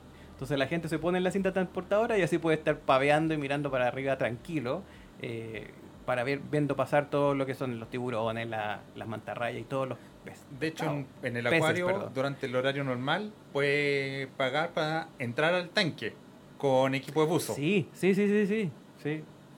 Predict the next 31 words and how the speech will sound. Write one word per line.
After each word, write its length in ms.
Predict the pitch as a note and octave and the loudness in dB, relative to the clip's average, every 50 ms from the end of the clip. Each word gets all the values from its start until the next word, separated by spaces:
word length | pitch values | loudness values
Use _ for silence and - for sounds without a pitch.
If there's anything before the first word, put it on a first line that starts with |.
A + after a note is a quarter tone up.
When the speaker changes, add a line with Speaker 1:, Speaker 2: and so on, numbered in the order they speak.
| - - - - - - - | -20 -20 -20 -20 -20 -20 -8
Speaker 1:
O 40 | |
sea, 180 | - C3+ B2 A2 | -4 -4 -2 0
Speaker 2:
Y 40 | B2 | 0
Speaker 1:
si 40 | A#2+ | 2
uno 40 | - | 4
Speaker 2:
compartir 340 | C3+ B2 C#3 C3 B2+ D3 C3 | 4 4 4 2 2 2 0
con 120 | - C#3+ | 2 4
Speaker 1:
quisiera 140 | D3+ D3 C#3+ | 6 6 6
Speaker 2:
esos 100 | C3+ C#3+ C3+ | 6 6 4
Speaker 1:
pagar 160 | C3 A#2+ C#3 | 4 4 4
Speaker 2:
animales. 220 | C3+ C3+ C3 C3 B2+ | 4 2 0 0 -2
Speaker 1:
adicional, 340 | - - D3 C#3+ B2 G2 - - | -4 -2 -2 -2 -2 -4 -4 -6
claro. 220 | A#2+ G#2 G2 - G#2+ | -6 -6 -6 -6 -8
Speaker 2:
Sí, 220 | - - D#3 A2 F#2 | -4 -2 -2 -2 -2
pero, 140 | A2+ A2 - - - | -6 -12 -12 -10 -6
pero 140 | - D#3+ C3+ | -2 -2 -2
Speaker 1:
Sí. 140 | - - B2+ | -2 -4 -8
Speaker 2:
sí. 60 | - C#3+ C#3 C#3 C3+ C#3 C#3+ - - - - - - - - - - - - - - - - - | -6 -6 -8 -8 -10 -10 -12 -12 -14 -16 -16 -18 -18 -18 -20 -20 -20 -20 -20 -20 -20 -20 -12 0
Speaker 1:
Y 100 | - E3 | 2 4
eso 120 | F3+ A3 G3+ | 8 8 8
es 60 | G3 | 8
solamente 420 | G3+ G3 F3+ F3+ G#3 G#3 G3+ G#3+ | 10 8 8 8 6 6 6 6
un 140 | G3+ G3 F#3+ | 6 8 6
e-, 100 | F3 - F#3+ | 6 6 8
un 160 | G3 G#3+ A#3 | 8 8 8
elemento 640 | A#3+ A3+ G#3+ G#3 A3 A3+ - - A3+ G#3+ G3+ F3+ - | 6 4 4 4 2 0 2 4 4 4 4 4 0
especial 560 | D#3+ D3+ - - C#3+ - - F3 F#3 G3+ G3+ | -2 -4 -2 -4 -6 -2 -2 -2 -2 0 0
del, 340 | G3 F#3+ F#3 F3 E3 D3+ C#3 | -2 -2 -2 -2 -4 -2 0
del 160 | C#3+ C3 B2 | 0 0 0
evento, 340 | B2 B2+ - C#3 - B2 A2 | 0 0 0 -2 -2 -6 -6
porque 280 | A2+ A2 A#2 A#2 - | -6 -6 -8 -10 -10